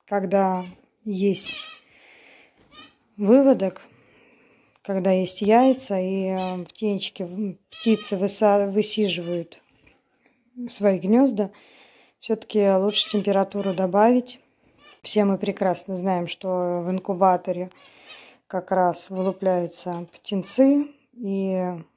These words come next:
естественно, надо создать комфортные условия для того, чтобы они у нас вылупились. Я думаю, в этот раз у нас все по-, пойдет правильно. Пока у нас одно яичко, но это уже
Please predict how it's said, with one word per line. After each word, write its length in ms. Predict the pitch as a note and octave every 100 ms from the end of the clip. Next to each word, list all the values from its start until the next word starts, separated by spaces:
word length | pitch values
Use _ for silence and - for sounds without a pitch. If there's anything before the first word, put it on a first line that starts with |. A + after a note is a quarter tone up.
| _
естественно, 520 | G3+ - A3+ G#3+ - F#3
надо 460 | F#3+ F#3 F#3+ F#3
создать 460 | F3 G3 F3+ G3 -
комфортные 520 | F#3+ F3 G#3+ - F#3
условия 400 | E3+ G#3 A#3+ A#3
для 140 | F3
того, 320 | F#3 F#3 F3+ G3+
чтобы 460 | - F#3+ E3+ F3+ - _ _ _ _ _ _ _
они 280 | G#3+ F3+ F#3
у 120 | G#3+
нас 500 | F3+ F3+ F#3+ - - - _ _ -
вылупились. 840 | E3+ F#3 F#3+ F3 E3 D#3 - - _ _ _ _ _ _ _
Я 180 | F#3+ F#3
думаю, 280 | F3+ G3+ G3+
в 60 | G3+
этот 220 | B3+ -
раз 240 | G#3 G#3
у 40 | G3
нас 160 | F3+
все 240 | - G#3 F#3+
по-, 260 | F#3+ F#3
пойдет 640 | F#3 G3+ F#3+ F#3+ F3+ - _ _ _ _ _ -
правильно. 560 | G3 F3 F#3+ A#3+ C#4+ - _ _ _ -
Пока 320 | G3 G#3+ G3
у 20 |
нас 220 | F#3 -
одно 200 | F#3+ F#3+
яичко, 680 | F#3 F#3 A3+ B3 - B3 A#3
но 300 | F#3 G3 F#3+
это 220 | F#3+ G3
уже 320 | F#3 F3+ F3+